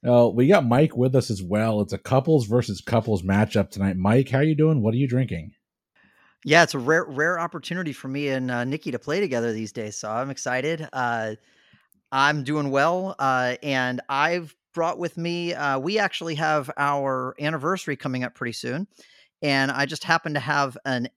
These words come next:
Speaker 2: anniversary chocolate and sea salt imperial stout from Westbrook Brewing Company.
Speaker 1: Oh, that sounds delightful.
Speaker 2: Well, I've been featuring a lot of I P As recently, I feel like, and which is entirely out of season because it's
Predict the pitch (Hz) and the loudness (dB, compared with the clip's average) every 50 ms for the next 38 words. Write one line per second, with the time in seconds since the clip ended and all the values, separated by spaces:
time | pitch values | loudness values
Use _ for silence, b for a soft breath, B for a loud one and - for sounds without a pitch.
0 | _ - 156 156 180 185 156 135 139 160 185 180 - - 185 185 185 185 - - | _ -4 -2 0 2 2 0 0 0 -2 -2 -2 -4 -6 -6 -6 -6 -6 -6 -6
1 | - - - 185 180 - - 202 208 - - _ - 151 143 135 131 127 - - | -6 -6 -4 -6 -6 -4 -4 -6 -6 -6 -10 _ -6 -4 -2 -2 -2 -4 -6 -8
2 | - - 190 196 202 - - 190 185 185 196 - - 135 123 - - - 180 185 | -8 -6 -6 -4 -4 -4 -2 -2 -2 -2 -4 -4 -6 -6 -6 -6 -4 -2 0 0
3 | 180 170 147 131 - - - - 139 143 165 185 - - - 139 127 120 113 110 | 0 0 -2 -2 -4 -4 -4 -2 0 0 0 0 -4 -8 -8 -6 -4 -4 -2 0
4 | 131 151 165 - - - 170 160 - - 113 - 127 156 170 151 123 104 - 117 | 2 2 0 0 -4 -6 -6 -6 -6 -6 -6 -4 -2 0 0 0 0 -2 -2 -4
5 | 110 101 - - - 85 - _ _ _ _ _ _ _ _ _ - 117 113 110 | -6 -6 -8 -14 -16 -16 -18 _ _ _ _ _ _ _ _ _ 0 2 4 4
6 | 107 95 110 107 101 - - 110 98 78 - - 78 71 71 78 85 98 110 104 | 4 4 2 0 0 0 0 0 0 0 -4 -6 -10 -8 -4 -2 0 0 0 0
7 | - - 73 65 58 - - _ _ _ _ _ _ b b b b _ - 220 | -4 -8 -10 -10 -10 -12 -16 _ _ _ _ _ _ b b b b _ -6 -6
8 | 233 - _ _ _ _ _ - 196 214 233 196 196 226 214 196 190 170 - - | -6 -6 _ _ _ _ _ -2 0 2 2 4 2 2 2 2 0 -2 -4 -4
9 | - 247 254 - - 226 208 185 160 147 131 131 127 127 131 139 139 135 131 117 | -2 -2 -2 -2 -2 -2 -2 0 0 0 0 2 2 2 2 2 2 2 0 0
10 | 107 - - _ - 123 117 113 - 127 117 117 113 110 107 104 98 98 104 101 | -4 -10 -8 _ -2 -2 -2 -2 -4 -4 -4 -2 -2 -4 -4 -6 -8 -8 -10 -10
11 | 98 - 110 98 104 110 104 98 104 - - 110 92 92 98 101 - 123 123 123 | -10 -12 -12 -12 -10 -8 -8 -8 -10 -10 -10 -10 -8 -8 -8 -8 -6 -6 -6 -6
12 | - - 139 151 - - - _ _ _ _ _ - 127 120 - - - _ _ | -6 -6 -8 -8 -8 -10 -16 _ _ _ _ _ -10 -10 -10 -10 -14 -18 _ _
13 | _ - 165 143 - 180 185 202 190 160 143 131 123 120 113 101 - - 123 120 | _ -8 -8 -6 -2 -2 0 0 2 2 2 2 0 0 -2 -4 -6 -4 -4 -4
14 | 127 131 151 147 139 - - 123 101 107 104 - - - - | -4 -4 -4 -6 -6 -6 -6 -6 -8 -8 -10 -12 -14 -16 -18